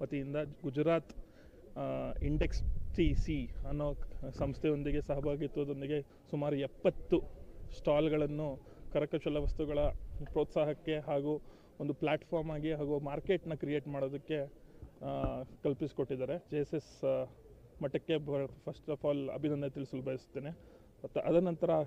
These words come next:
ಸಂಜೀವಿನಿ ಮಿಷನ್ ವತಿಯಿಂದ ಕೂಡ ಕರ್ನಾಟಕ ರಾಜ್ಯದಲ್ಲಿ ಹಲವಾರು ಕ್ರಮ-, ಕಾರ್ಯಕ್ರಮಗಳನ್ನು ಹಮ್ಮಿಕೊಂಡಿದ್ದೇವೆ. ಅದರಲ್ಲಿ ಮೊದಲನೆಯದಾಗಿ ಸರಸ್ ಮೇಳ ಆಗಿರ್ಬೋದು, ನ್ಯಾಷನಲ್ ಲೆವೆಲ್ ಸರಸ್ ಮೇಳ ಆಗಿರ್ಬೋದು, ಸ್ಟೇಟ್ ಲೆವೆಲ್ ಸರಸ್ ಮೇಳ ಆಗಿರ್ಬೋದು, ಸುಮಾರು ಮೂರುವರೆ ಲಕ್ಷಕ್ಕೂ ಅಧಿಕ ಸ್ವಸಹಾಯಕ ಸಂಘಗಳಿಗೆ ನಾವು,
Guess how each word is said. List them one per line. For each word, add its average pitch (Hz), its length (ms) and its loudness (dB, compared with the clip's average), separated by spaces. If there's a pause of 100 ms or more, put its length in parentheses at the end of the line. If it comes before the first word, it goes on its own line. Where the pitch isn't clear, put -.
ಸಂಜೀವಿನಿ 170 420 2
ಮಿಷನ್ 156 320 0
ವತಿಯಿಂದ 180 360 0
ಕೂಡ 165 300 4 (440)
ಕರ್ನಾಟಕ 156 380 0
ರಾಜ್ಯದಲ್ಲಿ 147 680 2 (360)
ಹಲವಾರು 160 300 4
ಕ್ರಮ-, 156 520 -2
ಕಾರ್ಯಕ್ರಮಗಳನ್ನು 147 540 2
ಹಮ್ಮಿಕೊಂಡಿದ್ದೇವೆ. 139 600 -2
ಅದರಲ್ಲಿ 147 320 0
ಮೊದಲನೆಯದಾಗಿ 151 640 2 (380)
ಸರಸ್ 151 260 4
ಮೇಳ 156 140 4
ಆಗಿರ್ಬೋದು, 143 600 2 (260)
ನ್ಯಾಷನಲ್ 147 340 -2
ಲೆವೆಲ್ 143 160 2
ಸರಸ್ 143 300 -2
ಮೇಳ 143 120 -2
ಆಗಿರ್ಬೋದು, 143 440 0
ಸ್ಟೇಟ್ 147 280 -2
ಲೆವೆಲ್ 147 200 0
ಸರಸ್ 143 300 -2
ಮೇಳ 143 140 0
ಆಗಿರ್ಬೋದು, 135 520 0 (480)
ಸುಮಾರು 165 300 4
ಮೂರುವರೆ 170 540 6
ಲಕ್ಷಕ್ಕೂ 175 460 0
ಅಧಿಕ 156 300 2
ಸ್ವಸಹಾಯಕ 156 640 0
ಸಂಘಗಳಿಗೆ 147 540 0
ನಾವು, 147 280 -2